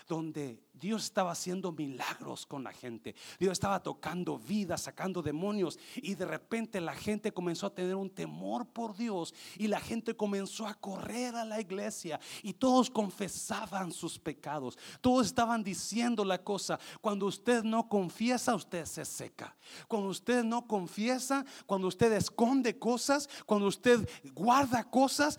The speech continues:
usted va a secarse emocionalmente, usted va a tener depresión, usted va a tener ansiedad,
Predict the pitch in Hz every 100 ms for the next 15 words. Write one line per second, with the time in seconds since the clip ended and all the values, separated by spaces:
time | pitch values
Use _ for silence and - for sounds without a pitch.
0 | - 202 185 233 214 196 220 208 190 170
1 | - - _ - 196 156 - 208 226 -
2 | 254 226 180 - _ 180 180 175 - 170
3 | 170 160 160 220 254 254 302 - - -
4 | 170 - 196 196 196 185 170 175 156 -
5 | - 131 160 156 151 - 202 247 269 190
6 | - 170 165 175 170 160 151 - 151 143
7 | 240 302